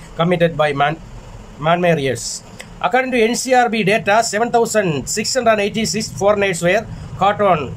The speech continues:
the wrong side of the law in, in India in two thousand twenty. Bangladeshis had the highest share, twenty-five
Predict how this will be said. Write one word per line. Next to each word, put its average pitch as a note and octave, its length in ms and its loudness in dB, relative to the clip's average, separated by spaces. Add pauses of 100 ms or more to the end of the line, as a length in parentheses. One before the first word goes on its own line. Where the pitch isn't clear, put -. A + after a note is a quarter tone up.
the D#3 260 4
wrong A3 180 2
side F#3+ 240 0
of F3 160 4
the D#3+ 120 2
law E3+ 160 4
in, D#3 320 -4 (440)
in E3 140 2
India G#3 420 4
in F3+ 280 0
two F#3+ 100 0
thousand F3 380 0
twenty. D3 360 0 (320)
Bangladeshis A3+ 680 2
had F#3 260 0
the E3+ 140 4
highest G#3+ 480 0
share, G3 280 2
twenty-five G#3 600 0